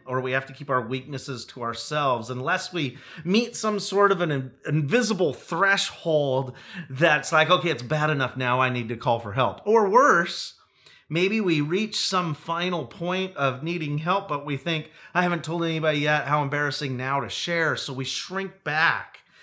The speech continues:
and, and we cut ourselves off from the very community that is wired to help us.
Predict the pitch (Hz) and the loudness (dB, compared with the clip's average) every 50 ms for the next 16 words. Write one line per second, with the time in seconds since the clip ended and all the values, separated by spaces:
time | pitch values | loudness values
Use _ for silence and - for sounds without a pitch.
0 | - - - _ - 147 143 135 135 135 135 139 139 135 131 123 135 131 - - | -20 -20 -10 _ 0 2 4 4 2 2 0 0 0 0 0 -2 -6 -6 -4 -2
1 | 175 175 160 160 165 151 143 - - 165 156 143 120 110 - - - 147 160 180 | -2 0 2 2 2 2 0 0 -2 -2 -2 -2 -4 -8 -12 -10 -4 -2 0 0
2 | 196 196 - - 160 143 139 131 123 117 113 127 160 185 185 202 220 226 233 226 | 0 0 -2 -4 -2 -2 -2 -4 -4 -6 -8 -8 -8 -8 -6 -6 -6 -6 -6 -8
3 | 226 - - - 175 156 156 151 156 160 180 190 196 185 147 117 113 98 90 92 | -10 -12 -12 -10 -8 -6 -6 -4 -4 -4 -4 -6 -6 -8 -8 -8 -8 -10 -10 -12
4 | 95 _ _ _ _ _ _ _ _ _ _ _ _ _ _ _ - 127 143 160 | -14 _ _ _ _ _ _ _ _ _ _ _ _ _ _ _ -4 0 0 2
5 | 160 139 113 107 113 113 113 123 131 131 147 156 160 160 147 123 117 104 - - | 2 0 -4 -6 -8 -8 -6 -4 -2 -2 0 0 0 0 -2 -2 -4 -6 -12 -10
6 | 123 113 127 143 147 - 123 - - - - - - | -8 -4 -4 -4 -4 -4 -8 -12 -14 -18 -20 -20 -20